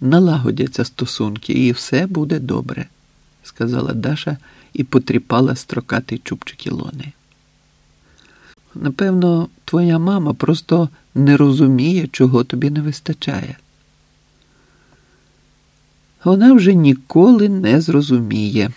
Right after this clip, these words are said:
якщо досі не зрозуміла. У нашому будинку культ грошей. Я не здивувалася б, якби в хаті замість ікони святих у позолоченій рамочці повісили долар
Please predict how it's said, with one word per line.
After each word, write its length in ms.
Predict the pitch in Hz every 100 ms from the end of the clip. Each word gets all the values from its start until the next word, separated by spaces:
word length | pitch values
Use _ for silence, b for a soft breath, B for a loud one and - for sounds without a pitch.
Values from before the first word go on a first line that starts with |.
| -
якщо 400 | 127 - - 120
досі 520 | 120 120 107 - -
не 200 | 104 110
зрозуміла. 760 | 107 107 113 101 104 101 123 - _ _ _ _ _ _ _ _ _ _ _ _ _
У 80 | -
нашому 420 | 175 202 151 139
будинку 720 | 131 127 170 180 165 107 110 - _ _ -
культ 420 | 151 156 135 - - -
грошей. 640 | 123 147 139 - 123 - _ _ _ _ _ _ _ _ _ _ _ _ _
Я 180 | 160 160
не 200 | 170 180
здивувалася 800 | 139 143 139 175 185 131 - 110
б, 100 | - b b b
якби 260 | 120 127 131
в 60 |
хаті 380 | - 156 151 120
замість 400 | 113 117 117 - -
ікони 540 | 127 - 156 135 123 _ B _
святих 600 | - 123 120 - 196 -
у 60 | 123
позолоченій 800 | 131 120 127 120 - 120 113
рамочці 580 | 120 110 107 107 - 117 b b b b
повісили 520 | 147 139 143 131 127
долар 560 | 131 127 170 220 160